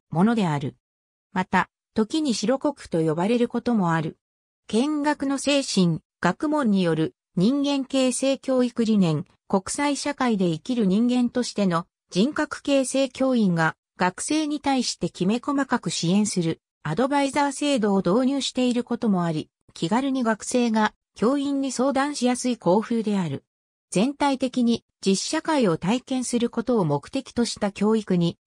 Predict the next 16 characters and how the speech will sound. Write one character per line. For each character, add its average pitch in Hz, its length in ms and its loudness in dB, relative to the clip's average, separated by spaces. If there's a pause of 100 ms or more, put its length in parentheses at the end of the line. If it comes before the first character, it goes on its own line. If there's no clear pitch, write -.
力 285 400 0
を 208 40 4
入 185 100 2
れ 190 120 0
て 208 140 -2
お 196 120 2
り、 156 180 -4 (260)
イ 214 140 2
ン 294 60 -4
タ 285 300 0
ー 277 80 -2
ン 269 60 -4
シ 277 140 -2
ッ 277 60 -4 (100)
プ 202 100 0
や 165 240 -2